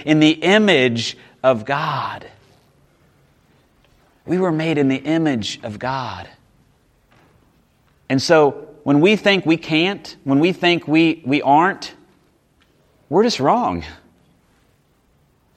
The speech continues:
Because in God, all these things are possible.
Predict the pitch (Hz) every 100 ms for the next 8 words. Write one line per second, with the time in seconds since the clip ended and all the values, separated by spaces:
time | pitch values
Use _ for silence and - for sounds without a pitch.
0 | _ _ _ _ _ - 131 180 156 165
1 | 156 156 190 185 151 127 - _ _ _
2 | 135 160 208 214 202 190 - 185 180 170
3 | - 170 - 135 123 92 -